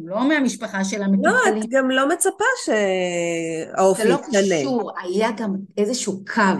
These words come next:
Speaker 1: אדום מאוד מאוד חזק, שעליו חונכתי שאותו לא עוברים.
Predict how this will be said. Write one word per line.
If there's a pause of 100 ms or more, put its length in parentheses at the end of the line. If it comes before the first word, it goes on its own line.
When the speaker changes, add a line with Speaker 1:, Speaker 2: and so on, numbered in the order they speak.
(260)
Speaker 1:
אדום
מאוד
מאוד
חזק,
שעליו
חונכתי
שאותו
לא
עוברים.